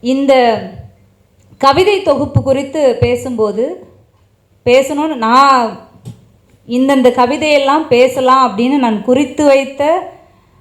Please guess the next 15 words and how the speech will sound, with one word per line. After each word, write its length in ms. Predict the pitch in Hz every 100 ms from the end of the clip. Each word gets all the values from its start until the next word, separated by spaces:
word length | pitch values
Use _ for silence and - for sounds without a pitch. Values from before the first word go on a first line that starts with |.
| _ _ _ -
பெரும்பாலான 600 | 254 320 330 311 285 254
கவிதைகளை 580 | 247 254 269 277 262 277
மேடம் 360 | 233 233 254 240 202 175
கடைசியா 580 | 214 226 247 262 247 247
பேச 320 | 240 240 240
வந்தவங்க 840 | 208 208 220 214 226 302 349 - - _ -
எல்லாத்தையும் 560 | 202 220 220 240 226
பேசிட்டாங்க. 580 | 220 233 240 240 185 175 - - -
சொல்லப்போனால் 800 | - 233 247 294 320 311 370 415 -
புத்தகத்துல 520 | 277 339 349 349 285
இருந்த 180 | 269 269
எல்லா 520 | 220 226 269 311 320
கவிதைகளையும் 840 | 311 277 294 311 262 269 294 349
தொட்டு 280 | 262 254 330
காட்டிட்டாங்க. 680 | 269 254 254 - 208 180